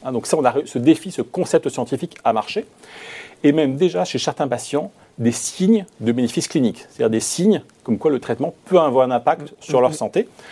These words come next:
Speaker 1: Donc c'est bien sûr qu'un début. Donc on va con-, on continue,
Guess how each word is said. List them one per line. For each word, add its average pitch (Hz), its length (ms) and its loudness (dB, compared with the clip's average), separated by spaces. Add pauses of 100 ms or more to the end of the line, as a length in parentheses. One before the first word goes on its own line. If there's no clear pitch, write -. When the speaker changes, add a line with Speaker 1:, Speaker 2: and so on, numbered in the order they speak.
(200)
Speaker 1:
Donc 113 100 -8
c'est 107 120 -4
bien 120 140 0
sûr 131 180 -2
qu'un 107 100 -6
début. 107 260 -4 (600)
Donc 139 240 2 (200)
on 165 80 4
va 160 80 6
con-, 139 240 -4
on 151 80 0
continue, 190 380 2